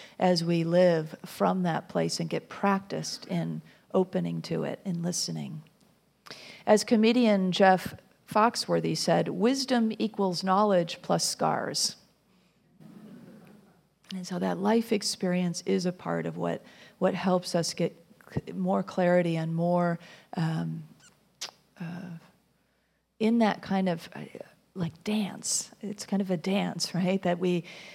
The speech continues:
when we're living our lives, when we have questions come up, when we need discernment, we need to make choices, we need,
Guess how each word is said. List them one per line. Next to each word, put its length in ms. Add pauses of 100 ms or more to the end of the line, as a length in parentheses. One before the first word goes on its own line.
(220)
when 260
we're 100
living 380
our 180
lives, 640
when 120
we 100
have 200
questions 720
come 280
up, 260
when 100
we 140
need 220
discernment, 720
we 120
need 160
to 80
make 220
choices, 800
we 140
need, 260